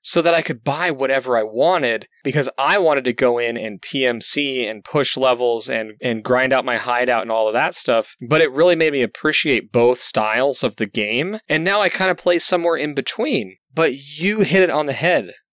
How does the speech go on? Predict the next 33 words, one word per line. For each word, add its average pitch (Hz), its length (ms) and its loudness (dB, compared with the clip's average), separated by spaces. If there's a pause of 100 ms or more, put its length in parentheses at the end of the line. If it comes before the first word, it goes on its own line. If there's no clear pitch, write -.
(180)
what 160 440 -2
is 160 180 0
fun? 143 480 0
What 151 180 0
do 180 140 -10
you 175 160 -4
have 147 200 -2
fun 143 280 0
doing? 139 380 2
Is 117 180 -2
it 143 160 -4
playing 160 220 0
by 143 100 4
yourself? 117 600 0
Is 117 120 -4
it 110 60 -8
playing 131 220 0
with 110 140 -2
one 120 180 2
other 120 140 2
person? 135 440 -2
Is 170 140 -4
it - 80 -10
playing 131 260 -2
with 123 240 -4
four 131 480 0
people, 185 400 0
five 135 420 -2
people? 240 540 -4
I 175 180 0
don't 202 180 2
really 147 260 -2
care. 151 600 -2